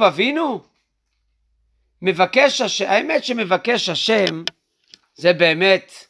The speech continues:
חתיכת תיאור. אז בוא נתמקד ב-, באמת ב-, באמת בשאלה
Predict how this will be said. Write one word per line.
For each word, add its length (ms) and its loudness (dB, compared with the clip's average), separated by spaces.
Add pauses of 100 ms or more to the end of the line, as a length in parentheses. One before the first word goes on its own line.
(720)
חתיכת 540 -2
תיאור. 500 -2 (1300)
אז 160 0
בוא 140 0
נתמקד 680 2 (200)
ב-, 320 4
באמת 560 0
ב-, 400 4 (720)
באמת 500 -2
בשאלה 720 2